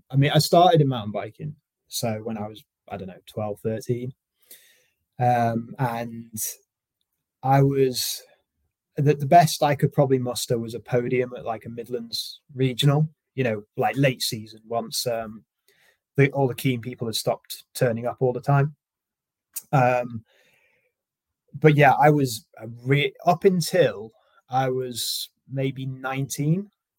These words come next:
I was, I was so small, I was so weak, I was so, yeah, I was, I was an awful rider. And it, it was, it was, it got to that point where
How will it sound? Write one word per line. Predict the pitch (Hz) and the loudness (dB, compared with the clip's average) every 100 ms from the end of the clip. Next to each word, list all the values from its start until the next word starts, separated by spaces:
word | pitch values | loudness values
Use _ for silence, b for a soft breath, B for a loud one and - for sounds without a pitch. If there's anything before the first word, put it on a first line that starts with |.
| _ _ | _ _
I | 135 139 | 0 2
was, | 139 135 127 - - - _ _ - | 4 2 0 -4 -8 -10 _ _ -8
I | 123 | -4
was | 127 - | -4 -4
so | - 139 131 127 | -2 2 2 0
small, | - 127 117 113 110 | -2 -2 0 0 -2
I | |
was | 104 - | -6 -8
so | - 123 | -4 -4
weak, | 120 117 113 107 - | -4 -8 -10 -10 -8
I | 110 | -6
was | 107 - | -6 -6
so, | 139 120 120 117 139 135 | -2 0 -2 -4 -10 -4
yeah, | 127 113 | -2 -2
I | |
was, | 117 - - | -4 -8 -2
I | 139 | 0
was | 135 117 | 0 -2
an | 117 - | -10 -8
awful | 123 120 - 107 101 _ - | -6 -6 -8 -10 -12 _ -8
rider. | 107 104 104 | -6 -6 -6
And | 101 139 | -2 -2
it, | 151 | 2
it | 165 | 2
was, | 156 - | 2 0
it | 175 160 | -4 -2
was, | 151 - | -2 -4
it | 156 | -2
got | 180 185 | 0 0
to | 202 | 0
that | 170 - - | -2 -2 -2
point | 170 110 - | -2 -2 -6
where | 127 120 120 113 | -6 -4 -4 -8